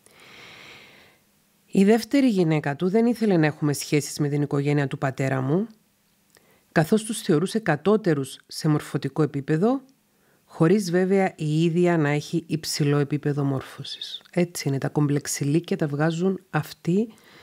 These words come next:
οι οποίοι έχουν λόγο να αισθάνονται κομπλεξικά.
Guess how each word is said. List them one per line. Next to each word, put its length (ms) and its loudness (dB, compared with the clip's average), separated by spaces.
οι 180 2
οποίοι 460 0
έχουν 340 0
λόγο 340 2
να 80 2
αισθάνονται 460 0
κομπλεξικά. 880 -2